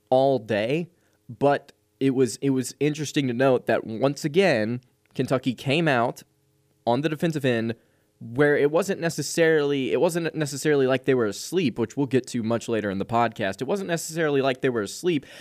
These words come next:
They just weren't applying pressure. They were just trying to feel things out, trying to see what Notre Dame had. There was a, a, a couple minute stretch in the first half where Notre Dame didn't score, where, where Kentucky literally just let them do whatever they want. It's like, "Okay, this team doesn't shoot well. We know that.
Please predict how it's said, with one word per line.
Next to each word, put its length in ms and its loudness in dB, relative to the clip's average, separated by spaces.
They 140 4
just 180 2
weren't 340 0
applying 500 2
pressure. 440 0
They 80 0
were 140 2
just 180 -6
trying 280 2
to 40 0
feel 220 2
things 260 0
out, 220 4
trying 240 -4
to 60 -6
see 140 -4
what 140 -2
Notre 220 -2
Dame 320 -2
had. 580 -2
There 200 2
was 440 0
a, 300 0
a, 220 0
a 60 -2
couple 280 -2
minute 260 -4
stretch 380 -2
in 60 -4
the 80 -4
first 260 -4
half 180 -2
where 120 -2
Notre 240 -2
Dame 240 -2
didn't 220 -2
score, 580 0
where, 280 0
where 160 -4
Kentucky 380 -6
literally 320 -2
just 220 -6
let 120 -4
them 160 -4
do 120 0
whatever 240 0
they 100 -2
want. 320 -8
It's 100 -12
like, 140 -4
"Okay, 220 -2
this 160 -8
team 180 -4
doesn't 260 -8
shoot 280 0
well. 200 4
We 120 -4
know 220 0
that. 260 0